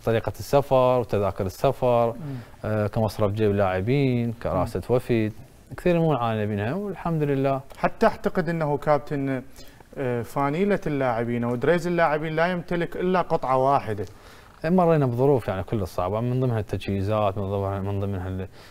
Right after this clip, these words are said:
Speaker 1: آه، طريقة السفر وال-، آه، والترانزيت
Speaker 2: مم.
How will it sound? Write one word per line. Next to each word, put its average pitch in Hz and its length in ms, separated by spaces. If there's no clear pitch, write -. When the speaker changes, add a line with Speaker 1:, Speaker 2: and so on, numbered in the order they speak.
Speaker 1:
آه، 98 100
طريقة 107 380
السفر 110 720
وال-، 95 340
آه، 98 200
والترانزيت 110 920
Speaker 2:
مم. 127 60